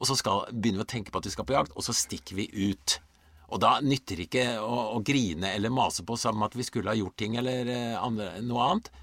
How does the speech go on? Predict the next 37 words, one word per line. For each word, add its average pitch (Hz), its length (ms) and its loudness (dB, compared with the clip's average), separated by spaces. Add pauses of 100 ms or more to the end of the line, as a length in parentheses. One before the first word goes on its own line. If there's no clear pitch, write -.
for 113 160 2
da 110 80 6
må 110 100 4
vi 113 140 4
på 120 160 6
jakt. - 380 -2 (1000)
Og 120 380 2
da 110 460 6
er 92 340 4
det 127 80 2
ganske 113 400 -2
viktig 117 380 -2 (100)
at - 300 0
vi 110 240 -4 (100)
ellers, 110 460 2 (100)
bortsett 101 380 -4
fra 120 100 2
den 101 240 0
uka 113 480 0
eller 110 160 0
de 95 160 0 (160)
ukene, 123 480 -2
har 87 320 0
et - 160 -6
godt - 240 -8
forhold 95 540 0 (440)
til 104 300 2
resten 95 320 0
av 92 80 0
familien, 101 560 0
eh, 104 640 -2
eller 101 180 -4
de 95 100 0
vi 98 120 -2
er 104 80 0
sammen 107 260 0
med. 175 160 0